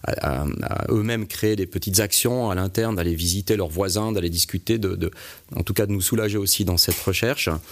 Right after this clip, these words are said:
Ça nous a donné une, une, euh, en tout cas un, un peu de baume sur le cœur parce qu'on s'est rendu compte que nos jeunes étaient, au départ, je vous dis franchement, j'ai vu leur visage, ils <laughs> étaient très crispés. Euh, on sentait qu'il y avait, qu'il y avait, qu'il y avait de la douleur, qu'ils étaient conscients que certains de leurs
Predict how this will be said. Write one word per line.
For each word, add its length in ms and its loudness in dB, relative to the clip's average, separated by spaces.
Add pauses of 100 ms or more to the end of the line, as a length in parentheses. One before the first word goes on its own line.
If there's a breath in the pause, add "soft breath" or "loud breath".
(340 loud breath)
Ça 180 4
nous 160 0
a 80 0
donné 320 0
une, 340 0 (220)
une, 160 2
euh, 300 2
en 120 0
tout 80 -2
cas 320 0 (100)
un, 220 0
un 80 0
peu 160 -2
de 60 -6
baume 160 2
sur 100 2
le 60 -2
cœur 160 0
parce 160 -2
qu'on 100 0
s'est 140 0
rendu 160 0
compte 200 -2
que 100 0
nos 140 0
jeunes 220 -2
étaient, 420 0 (600 loud breath)
au 120 2
départ, 300 0
je 60 -6
vous 40 -6
dis 100 -6
franchement, 360 -2
j'ai 120 0
vu 120 0
leur 160 0
visage, 420 0
ils 120 2
<laughs> 160 -4
étaient 160 -2
très 180 0
crispés. 600 4 (460 loud breath)
Euh, 220 2
on 120 0
sentait 300 0
qu'il 100 0
y 40 2
avait, 280 -2
qu'il 100 0
y 40 2
avait, 220 2
qu'il 60 -2
y 40 0
avait 100 0
de 60 0
la 40 0
douleur, 400 -4
qu'ils 300 0
étaient 340 2
conscients 520 2
que 280 0
certains 540 0
de 80 0
leurs 260 0